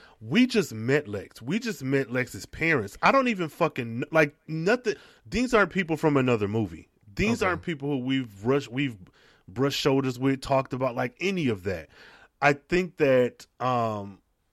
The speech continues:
Speaker 1: I think that Lex was being an asshole from where I'm sitting. Um,
Speaker 2: Can I just say
Speaker 1: well, I
Speaker 2: one
Speaker 1: don't wanna
Speaker 2: thing?
Speaker 1: say asshole.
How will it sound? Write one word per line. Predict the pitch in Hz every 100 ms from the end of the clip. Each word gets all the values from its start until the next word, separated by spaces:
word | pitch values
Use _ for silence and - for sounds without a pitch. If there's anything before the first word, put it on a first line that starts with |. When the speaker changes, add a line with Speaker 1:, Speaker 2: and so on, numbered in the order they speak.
| _ _
Speaker 1:
I | 143
think | 147 160
that | 143
Lex | 131 135 -
was | 131
being | 123 127 127
an | 143
asshole | 120 117 123 117
from | 113 120 107
where | 110
I'm | 101 131
sitting. | 139 - 104 98 101 98 _ - - _
Um, | 113 113 110 101 98 92 92 - _ -
Speaker 2:
Can | 180
I | 202
just | 190
say | 208 175
Speaker 1:
well, | 147 160
I |
Speaker 2:
one |
Speaker 1:
don't | 156
wanna | 127
Speaker 2:
thing? | 95
Speaker 1:
say | 98
asshole. | 98 98 101